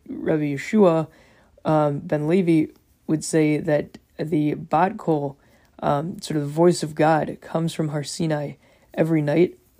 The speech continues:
and says, "Oy," um, "Oy" to those, uh, because of the shame of Torah. And the shame of Torah means those that don't study the Torah. Uh, oy,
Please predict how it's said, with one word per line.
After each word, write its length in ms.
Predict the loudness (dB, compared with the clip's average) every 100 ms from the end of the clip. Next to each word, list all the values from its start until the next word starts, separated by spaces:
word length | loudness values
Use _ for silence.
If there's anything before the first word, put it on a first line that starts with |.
| _
and 140 | -4 0
says, 220 | 0 -2
"Oy," 400 | 2 4 4 0 -10 _ _ _ _ _ _
um, 440 | 2 4 2 -2 -8
"Oy" 220 | 2 4
to 160 | 4 2
those, 520 | 4 4 4 0 -6 -16 _ _ _
uh, 340 | -6 -4 -4 -6 -10 _ _ _ _
because 380 | -6 -2 0 0
of 60 | 0
the 60 |
shame 320 | -4 -2 0 0
of 140 | -2
Torah. 360 | -4 -4 -2 -4
And 120 | -8
the 60 |
shame 320 | -6 0 0 0
of 80 |
Torah 300 | -2 2 2 2
means 320 | -2 -4 -2
those 240 | -2 -2
that 80 | -4
don't 200 | -4 -4
study 280 | -2 2 2
the 80 | 0
Torah. 400 | -2 -2 0 -4 _ _ _ _ -6
Uh, 280 | 0 0 0
oy, 360 | 2 2 0